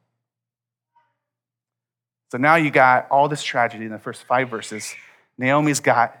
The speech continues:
nothing. And now she's got two new daughter-in-laws. When you married into a family in that culture, you were part of that property now. Like they, even though their husbands died, they were not released just to go do their own thing.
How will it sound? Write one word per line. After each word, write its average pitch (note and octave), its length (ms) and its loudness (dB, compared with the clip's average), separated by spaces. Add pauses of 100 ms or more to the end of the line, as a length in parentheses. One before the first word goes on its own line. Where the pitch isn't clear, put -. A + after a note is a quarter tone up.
(200)
nothing. - 480 -14 (720)
And A2+ 120 -10
now D3 200 6
she's D3 240 -4
got - 480 2
two F3+ 480 -6
new D3+ 380 -2
daughter-in-laws. B2 1160 -4 (260)
When C3 160 0
you F3+ 120 2
married E3 400 4
into F3 200 2
a D3 40 0
family D#3+ 320 -2
in D#3+ 80 0
that E3 160 0
culture, E3 400 -4 (300)
you D#3+ 200 -2
were D3+ 260 0
part F3 420 4
of B2+ 160 -2
that C3 300 4
property G#2+ 520 -4
now. F#2+ 260 -20 (1120)
Like B2+ 200 -4
they, D#3+ 300 0 (340)
even F3+ 220 2
though A3 100 6
their G#3 120 6
husbands D#3+ 420 2
died, B2 460 4
they C3 140 0
were C3 140 0
not C#3+ 280 4
released D3 380 -2
just - 180 -10
to A#2+ 60 -10
go C3 200 -2
do B2+ 160 -6
their A#2 160 -2
own A2 140 -6
thing. G#2+ 280 -6